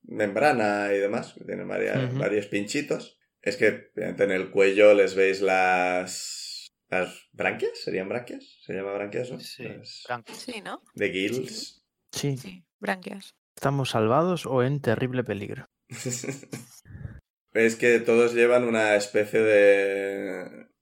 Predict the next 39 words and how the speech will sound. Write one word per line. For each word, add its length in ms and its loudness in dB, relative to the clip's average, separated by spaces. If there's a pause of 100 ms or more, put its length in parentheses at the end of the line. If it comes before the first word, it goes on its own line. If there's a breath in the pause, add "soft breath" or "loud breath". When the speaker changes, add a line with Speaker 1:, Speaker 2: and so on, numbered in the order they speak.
Speaker 1:
de 220 4
armadura 840 4 (260)
hecha 460 0
con 720 0 (160)
materiales 880 6
que 120 -2
tienen 200 0
más 200 -4
pinta 280 -2
submarinos 680 -2
que, 1000 -4
que 140 -2
arriba. 400 0 (360 soft breath)
Una 180 4
especie 360 4
de 160 8
cuero, 480 10
que 120 -10 (280)
tiene 160 -10
pinta 240 -6
de 100 0
ser 160 -2
cuero 280 6
hecho 200 2
con 160 4
peces. 300 4
¿Cómo 180 -4
funciona 300 0
eso? 140 -2
Mira, 180 4
a 40 0
mí 100 0
no 80 0
me 80 2
liéis, 380 -6
¿vale? 260 -4
O 60 -8
sea, 340 -8
eh, 80 -4